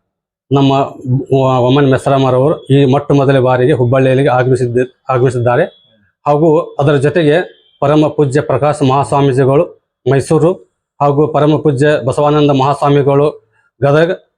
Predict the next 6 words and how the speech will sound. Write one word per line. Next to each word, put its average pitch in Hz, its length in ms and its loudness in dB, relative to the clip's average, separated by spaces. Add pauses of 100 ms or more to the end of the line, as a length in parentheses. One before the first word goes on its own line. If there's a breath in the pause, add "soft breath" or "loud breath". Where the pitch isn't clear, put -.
(460)
ಇ-, 156 220 0
ಇದರ 147 140 2
ಜೊತೆಗೆ 147 640 0
ಉಷಾ 151 400 0 (180)
ದಾಸ್ 139 280 0
ರಾಷ್ಟ್ರೀಯ 147 500 0